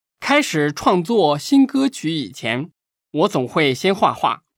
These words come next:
朋友们常常开玩笑说，只要我一画画，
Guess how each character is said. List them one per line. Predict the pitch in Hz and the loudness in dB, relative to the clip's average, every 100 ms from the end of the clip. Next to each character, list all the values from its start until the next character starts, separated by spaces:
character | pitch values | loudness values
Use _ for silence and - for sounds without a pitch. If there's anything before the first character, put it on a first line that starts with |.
| _ _ _ - | _ _ _ -4
朋 | 156 | 4
友 | 180 170 | 6 6
们 | 139 135 139 | 4 2 -2
常 | - 160 | -2 -2
常 | 160 151 | 0 0
开 | 190 | 2
玩 | 165 139 | 2 0
笑 | 165 143 | 2 0
说， | 127 170 170 185 - _ _ _ _ | 0 -2 -4 -4 -10 _ _ _ _
只 | - | -2
要 | 190 262 | 4 4
我 | 180 135 135 139 | 4 2 2 2
一 | 135 | 2
画 | 185 233 151 | 0 2 2
画， | - 202 123 | 2 0 0